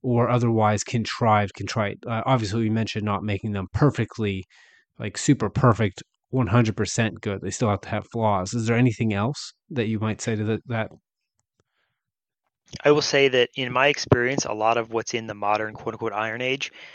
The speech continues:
Speaker 2: the characters are not very good. And I say that not in terms of they're not competent, it's that they are not good. They're,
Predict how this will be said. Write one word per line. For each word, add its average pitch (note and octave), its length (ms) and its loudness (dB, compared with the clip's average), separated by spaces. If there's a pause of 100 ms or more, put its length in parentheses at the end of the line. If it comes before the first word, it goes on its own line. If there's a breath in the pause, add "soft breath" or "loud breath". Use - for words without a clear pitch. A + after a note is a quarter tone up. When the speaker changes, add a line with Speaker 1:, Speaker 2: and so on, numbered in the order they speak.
(180 loud breath)
Speaker 2:
the A#2 80 -6
characters D3 560 4
are B2 240 6
not A2+ 380 2
very G#2 240 0
good. G#2 300 -10 (580 soft breath)
And A#2+ 160 2
I A2+ 80 6
say E3 220 4
that C#3+ 180 6
not C3 180 6
in B2+ 60 -4
terms C3 180 0
of B2 80 0
they're A#2 100 0
not A2+ 160 -2
competent, D#3 580 0 (120)
it's - 140 -8
that - 180 0
they B2+ 140 6
are A#2+ 100 6
not A#2 340 6 (360)
good. G#2 260 -6 (180)
They're, A2 240 -8